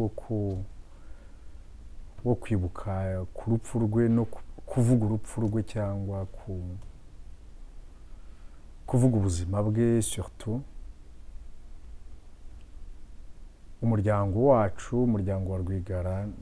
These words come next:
ni ukukomeza, ni ukukomeza. Rwigara ya, ya, ya, yapfuye yumva arwanira droit ze zo kuguma mu bye.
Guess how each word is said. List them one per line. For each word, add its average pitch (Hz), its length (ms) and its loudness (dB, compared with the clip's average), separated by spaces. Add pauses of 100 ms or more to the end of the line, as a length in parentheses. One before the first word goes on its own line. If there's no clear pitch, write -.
(120)
ni 117 100 4
ukukomeza, 104 760 0 (360)
ni 107 80 2
ukukomeza. 107 840 2 (480)
Rwigara 143 480 10
ya, 143 480 10 (1800)
ya, 139 240 6
ya, 135 280 4
yapfuye 127 1000 6 (3000)
yumva 117 720 8
arwanira 120 540 4
droit 95 480 0
ze 90 180 -6 (720)
zo 127 220 8
kuguma 101 440 2
mu 101 260 2
bye. 98 320 0